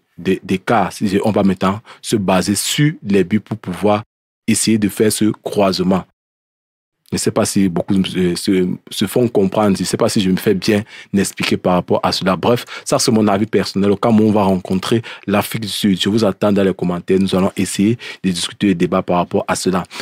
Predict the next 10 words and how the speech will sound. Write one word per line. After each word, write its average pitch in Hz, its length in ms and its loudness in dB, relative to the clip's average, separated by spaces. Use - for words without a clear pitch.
Maintenant, 143 560 2
nous 139 80 4
allons 120 180 4
entrer 101 360 -2
maintenant 101 260 2
dans 101 160 2
le 90 120 0
vif 101 520 -4
du 95 80 -6
sujet. 92 400 0